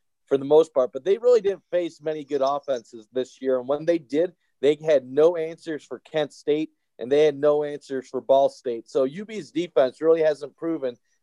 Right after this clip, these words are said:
that they could stop anybody. So that's a bit of a concern. Um, one thing I do wanna talk about,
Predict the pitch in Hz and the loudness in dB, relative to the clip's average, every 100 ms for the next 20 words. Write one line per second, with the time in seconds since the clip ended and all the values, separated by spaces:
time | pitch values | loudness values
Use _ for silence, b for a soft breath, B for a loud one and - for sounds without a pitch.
0 | - 131 151 151 135 - - 147 151 135 | 0 2 2 -2 -10 -20 -4 -4 -2 -4
1 | 120 113 123 120 - 151 175 170 143 156 | -6 -6 -6 -6 -4 -2 -2 -2 -2 -2
2 | 131 - 120 - 143 123 113 _ _ _ | -4 -14 -20 -2 -2 -2 -8 _ _ _
3 | - 127 135 _ _ - 143 208 226 214 | -2 -2 -2 _ _ -10 -2 -2 4 4
4 | 165 147 151 180 165 147 - 156 156 - | 4 0 -4 -2 -2 -2 -2 -2 -2 -6
5 | 127 131 123 | -2 0 0